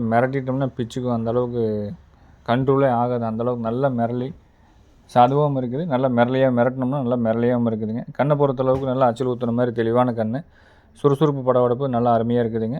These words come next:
பின்மாடி ஏத்த வால் சொன்னோம் எல்லாமே தெளிவா இருக்குது. நல்ல ரெட்டை திமில் அமைப்புல இருக்கக்கூடிய கண்ணுங்க.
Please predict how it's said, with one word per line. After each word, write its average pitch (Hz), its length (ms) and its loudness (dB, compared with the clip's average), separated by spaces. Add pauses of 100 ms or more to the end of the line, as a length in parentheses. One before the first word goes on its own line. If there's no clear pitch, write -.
(120)
பின்மாடி 127 460 -2
ஏத்த 117 280 -2
வால் 117 280 2
சொன்னோம் 120 300 -6 (280)
எல்லாமே 117 300 -2
தெளிவா 113 300 -2
இருக்குது. 110 300 -4
நல்ல 120 260 0
ரெட்டை 117 200 -2
திமில் 113 240 -4
அமைப்புல 107 220 -6
இருக்கக்கூடிய 104 320 -6
கண்ணுங்க. 107 300 -6